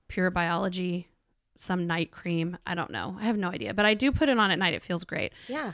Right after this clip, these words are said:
Speaker 1: And then I took a picture of this, my Co-, Palmer's cocoa butter, which I put on my thyroid scar every day to try and soften this scar. So that's my other, like,
Speaker 2: Yeah.
Speaker 1: um, and then I, listen, I'm gonna tell you, I tr-, I took collagen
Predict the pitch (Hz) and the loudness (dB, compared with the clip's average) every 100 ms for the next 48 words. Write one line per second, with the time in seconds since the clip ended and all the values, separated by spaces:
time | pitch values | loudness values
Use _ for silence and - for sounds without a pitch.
0 | - 247 302 349 302 262 254 - 208 196 | 2 4 4 4 2 4 2 2 2 2
1 | 190 202 180 - - 208 196 208 180 - | 2 2 0 -4 -2 2 4 4 2 -2
2 | 170 170 196 208 208 233 247 - - - | -2 -2 -4 -4 -6 -8 -12 -20 -20 -14
3 | - 208 220 214 - 214 - 190 175 - | -4 0 0 -2 -4 -6 -6 -8 -10 -8
4 | 233 254 190 185 - - - - - _ | -8 -8 -10 -10 -12 -12 -12 -12 -14 _
5 | - 180 185 180 - 113 175 185 - 170 | -14 -12 -12 -10 -10 -12 -12 -16 -16 -14
6 | 165 165 - - - - - - - - | -14 -14 -16 -16 -16 -14 -12 -8 -6 -4
7 | - - 101 76 185 - 247 254 233 190 | -6 -6 -6 -8 -8 -2 0 0 0 0
8 | 196 208 185 170 - 226 269 269 190 170 | 0 -2 -2 -4 -6 -10 -10 -8 -10 -14
9 | - - 196 190 202 233 240 240 233 226 | -4 4 6 6 4 2 4 4 2 0
10 | _ _ - - - 185 - - 214 226 | _ _ -20 -16 -4 -2 -2 -6 -2 0
11 | 220 - 82 78 - - - - - 214 | 0 -2 -4 -6 -10 -14 -20 -10 2 6
12 | 226 247 285 - - - - - 226 - | 6 6 2 0 -2 -2 -2 0 0 0
13 | 294 - 233 220 202 196 190 208 | -4 -2 -2 -2 -2 -2 -2 -4